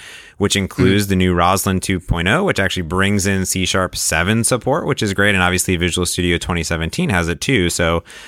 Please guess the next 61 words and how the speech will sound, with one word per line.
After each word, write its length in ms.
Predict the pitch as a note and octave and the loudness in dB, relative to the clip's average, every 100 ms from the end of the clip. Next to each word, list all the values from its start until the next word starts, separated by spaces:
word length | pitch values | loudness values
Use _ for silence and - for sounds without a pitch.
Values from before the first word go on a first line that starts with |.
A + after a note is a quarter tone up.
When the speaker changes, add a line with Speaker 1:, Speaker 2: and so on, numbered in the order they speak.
| - | -4
Speaker 1:
I've 120 | G#2 | 0
seen 160 | C3 G#2 | 0 2
tons 220 | G2+ F#2 | 2 0
of 80 | E2+ | 2
projects 480 | F#2+ F#2+ F2 E2 - | 2 2 2 -2 0
already 600 | F#2 F2+ E2+ D#2+ D2+ F#2+ | 2 2 2 0 -2 -4
incorporate 460 | F2 G2+ F2+ F2+ | 0 0 0 0
a 60 | E2 | 2
lot 160 | E2+ | 0
of 80 | D#2+ | 0
new 100 | D2+ | -2
features. 520 | - G#2+ G2+ E2+ D#2 - | -2 -2 0 -2 -2 -2
So, 260 | D#2 D2+ - - - - | -4 -4 -10 -20 -16 -10
uh, 80 | - | -6
it 100 | G#2 | -2
was 160 | G2 G2+ | 0 2
almost 240 | C3+ F3 | 2 2
when 160 | D3+ C3 | 0 2
I 200 | A2 G2+ | 2 2
upgraded 360 | G2+ A2 G2+ F2 | 2 0 2 0
to 80 | |
C 180 | - G#2 | -2 -2
sharp 260 | F#2+ F2+ - | 0 -2 -2
seven 560 | - F#2+ D#2+ D#2+ F2 G#2 | 0 0 0 -2 -4 -2
or 80 | F#2+ | 0
C 160 | B2 | 0
sharp 180 | G#2 F2+ | 0 -2
six, 500 | - A2+ D#2 - - - - - - | 0 -2 -2 -8 -12 -14 -20 -10 -4
which 180 | G#2+ | 0
was 140 | A#2 G#2 | 2 2
a 20 | |
release 320 | G2+ A2+ B2 | 2 2 2
that 120 | A#2 | 0
I 100 | G2 | 0
called 420 | F#2+ G2+ F2 E2+ - | 0 0 0 -4 -4
Clean 240 | A#2+ A#2+ | 0 0
Up 140 | B2 | 0
Your 100 | G#2+ | -2
Code. 480 | - F#2 G2 D3 F3 - | -2 0 2 0 -2 -2
And 120 | G#3+ | 0
I 60 | |
think 240 | - F3 - | 0 -4 -2
at 140 | A2+ | -2
the 100 | - | 0
Speaker 2:
<laughs> 120 | C3+ A#2 | 0 2
Speaker 1:
end 200 | A2 A#2+ | 4 2
of 140 | B2+ | 2
this, 220 | C3+ D3+ | 2 0
after 280 | - G#2 - | 0 0 0
we 120 | A#2 | 0
talk 240 | A2 A2+ G2+ | 2 0 2
about 160 | G2 | 0
the 80 | F#2+ | 0
features, 360 | - G#2 A#2 G#2 | -2 0 2 0
we 100 | F#2 | 0
can 100 | F#2+ | 0
maybe 200 | F#2+ F2+ | 0 0
talk 180 | G2+ F#2+ | -2 0
about 180 | F#2 E2+ | 0 0
the 140 | F2 | -2
theme 580 | D2+ F#2+ F2+ G2+ A#2 | -2 -2 -2 -2 -2